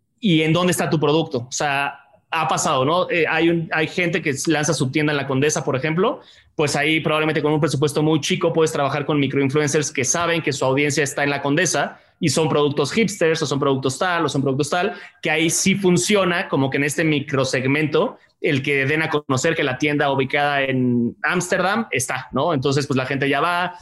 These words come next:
checa los productos y ya, ya también depende de la tienda y de la marca el convencer a los clientes que van llegando. Ahí por ese lado como que funciona como en, en, en ese awareness. En el tema digital pasa igual similar. O sea, cuando tú haces una campaña en donde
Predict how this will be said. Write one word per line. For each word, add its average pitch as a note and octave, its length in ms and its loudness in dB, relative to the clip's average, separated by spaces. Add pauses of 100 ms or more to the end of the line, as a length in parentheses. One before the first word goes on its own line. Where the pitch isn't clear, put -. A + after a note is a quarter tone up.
(280)
checa D3 240 -2
los C3+ 160 -2
productos E3+ 560 2
y B2+ 100 2
ya, C#3 400 -2
ya D#3+ 160 -2
también E3 240 0
depende D#3+ 360 0
de C#3+ 80 0
la A#2+ 300 0
tienda D3+ 300 0
y C#3+ 40 0
de C3 80 0
la B2+ 100 0
marca D3 240 -2
el C#3+ 100 -2
convencer B2+ 540 0
a C#3 60 -2
los B2 140 -2
clientes C3 320 0
que B2+ 80 0
van B2+ 140 0
llegando. C#3 320 0 (720)
Ahí E3+ 180 0
por F#3 160 2
ese F#3 160 0
lado F3+ 140 2
como D3+ 180 0
que C#3 80 0
funciona D3+ 340 0
como C3+ 160 2
en, C#3 200 0
en, D3 120 0
en D3 160 0
ese C#3+ 360 0
awareness. C#3 640 0 (260)
En D#3 200 0
el D3+ 120 -2
tema G3 540 0
digital F#3 960 0
pasa F3 260 0
igual E3+ 200 2
similar. D#3+ 480 0
O - 20 -6
sea, D3 140 -4
cuando D3 200 0
tú G3 240 4
haces F#3+ 220 0
una F#3+ 140 2
campaña D#3+ 400 0
en D#3+ 60 2
donde C3 560 0